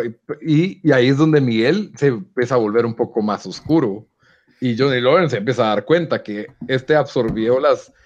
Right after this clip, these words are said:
las enseñanzas de Cobra Kai y está perdiendo lo que el, Miguel era el niño inocente que le pegaban y que no era muy seguro de él mismo, ¿verdad?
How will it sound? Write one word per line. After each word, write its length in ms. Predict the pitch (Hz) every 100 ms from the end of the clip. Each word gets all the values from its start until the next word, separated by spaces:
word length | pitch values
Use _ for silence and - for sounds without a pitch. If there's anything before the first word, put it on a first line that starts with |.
| - -
las 180 | 113 120
enseñanzas 480 | 127 113 120 131 147
de 120 | 131
Cobra 400 | - 131 135 127
Kai 320 | 135 135 196
y 160 | 160 131
está 240 | 113 120 147
perdiendo 440 | 123 120 135 190
lo 180 | 170 156
que 100 | 127
el, 260 | 107 92 _
Miguel 500 | 135 131 147 143 170
era 160 | 170 131
el 140 | 117 107
niño 320 | 131 143 143 147
inocente 760 | 123 - 135 151 139 135 131 -
que 80 | 110
le 140 | 101
pegaban 560 | - 101 113 135 135 113
y 60 |
que 240 | 98 98 - _ _ _ _ _ _ _
no 140 | 123 131
era 120 | 131
muy 160 | 131
seguro 400 | 127 127 127 131
de 120 | 120 117
él 100 | 123
mismo, 400 | 175 165 107 85
¿verdad? 400 | 85 101 143